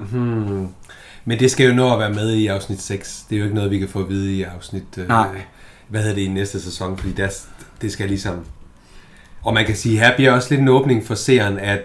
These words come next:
Speaker 1: vi åbner næste år,
Speaker 2: Ja.
Speaker 1: så man tænker, hmm, ej, så kommer der nok en sæson to. For det tror jeg faktisk ikke blev oplyst på det tidspunkt.
Speaker 2: Men man kan også sige,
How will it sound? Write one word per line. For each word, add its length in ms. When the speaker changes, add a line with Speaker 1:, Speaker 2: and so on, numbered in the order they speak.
Speaker 1:
vi 120
åbner 260
næste 360
år, 440
Speaker 2:
Ja. 220
Speaker 1:
så 200
man 160
tænker, 300
hmm, 400
ej, 100
så 120
kommer 240
der 60
nok 160
en 80
sæson 340
to. 300
For 80
det 100
tror 120
jeg 80
faktisk 180
ikke 120
blev 120
oplyst 420
på 60
det 120
tidspunkt. 380
Speaker 2:
Men 180
man 120
kan 120
også 180
sige, 340